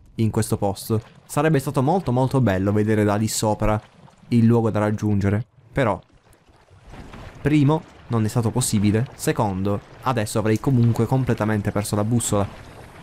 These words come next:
Però, se non mi sto sbagliando, da queste parti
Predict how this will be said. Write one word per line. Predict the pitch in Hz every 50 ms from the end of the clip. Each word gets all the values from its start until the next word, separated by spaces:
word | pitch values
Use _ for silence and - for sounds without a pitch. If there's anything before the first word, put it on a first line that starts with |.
| - - - - - -
Però, | - 160 135 107 95 87 - - - - - - - - - - - - - - - - - - - - - - - - - - - - - - - -
se | - - - 107
non | 107 110 117 113
mi | 113 113
sto | 113 - - 135 120
sbagliando, | 107 - 117 117 117 117 113 107 92 78 82 87 90 92 95 98 110 - - - - - - - - - - - - - - - - - - - - -
da | - - 98 98
queste | - - 113 104 - - 123 120
parti | 107 92 82 82 82 - - - 104 107